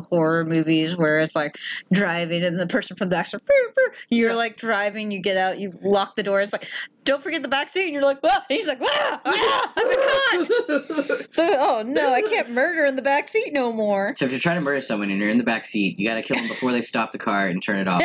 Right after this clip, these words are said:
Speaker 1: <laughs> Yes.
Speaker 2: Mm.
Speaker 1: Well, what if you, like, were waiting, you fell asleep, and then you're like, "Oh, the car stopped. Oh,
Speaker 3: You're really
Speaker 1: oh,
Speaker 3: bad at
Speaker 1: time
Speaker 3: your
Speaker 1: for
Speaker 3: job.
Speaker 1: murder."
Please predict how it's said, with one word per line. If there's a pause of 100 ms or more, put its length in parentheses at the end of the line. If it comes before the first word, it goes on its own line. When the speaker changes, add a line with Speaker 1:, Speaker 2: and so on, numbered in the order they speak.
Speaker 1:
<laughs> (160)
Yes.
Speaker 2:
Mm. (360)
Speaker 1:
Well,
what
if
you,
like,
were
waiting,
you
fell
asleep,
and
then
you're
like, (140)
"Oh,
the
car
stopped.
Oh,
Speaker 3:
You're
really
Speaker 1:
oh,
Speaker 3:
bad
at
Speaker 1:
time
Speaker 3:
your
Speaker 1:
for
Speaker 3:
job.
Speaker 1:
murder."